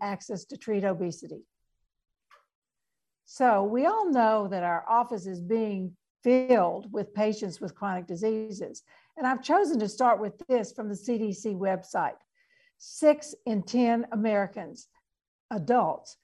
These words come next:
have at least one chronic disease, and four in ten have two or more chronic diseases,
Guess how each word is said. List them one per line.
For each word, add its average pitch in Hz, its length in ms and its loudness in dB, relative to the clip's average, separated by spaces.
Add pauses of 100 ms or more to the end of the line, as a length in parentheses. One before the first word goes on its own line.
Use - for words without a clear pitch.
(120)
have 254 180 2
at 226 120 -2
least 285 380 -2
one 226 260 4
chronic 196 380 -4
disease, 190 560 -4
and 220 220 -2
four 285 240 4
in 175 160 -2
ten 185 420 -8 (300)
have 220 240 0
two 277 180 2
or 214 100 6
more 202 320 4
chronic 180 380 -4
diseases, 180 560 -6